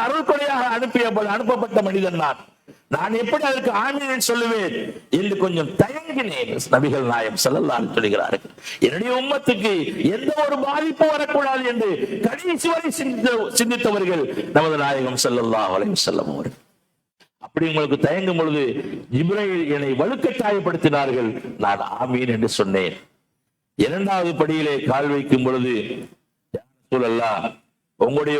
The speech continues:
உம்மத்தினர்களே எவர்கள் உங்கள் பெயரை கேட்டவுடனே சலவாத்து உங்கள் மீது சொல்லவில்லையோ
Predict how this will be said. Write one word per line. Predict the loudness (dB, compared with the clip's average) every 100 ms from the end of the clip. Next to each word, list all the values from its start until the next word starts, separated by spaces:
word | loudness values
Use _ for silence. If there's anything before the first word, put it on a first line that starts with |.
| 0
உம்மத்தினர்களே | -2 0 0 0 0 0 0 0 -2 -6 -8 -14 _ _ 0
எவர்கள் | 2 2 0 0 0 0
உங்கள் | 0 -2 2
பெயரை | 2 4 0 0
கேட்டவுடனே | 0 0 0 0 0 0 -2 -2 -6 -12 -18 _ -4 0
சலவாத்து | 2 2 0 4 4
உங்கள் | 4 2 2
மீது | 0 2
சொல்லவில்லையோ | 0 2 0 0 0 0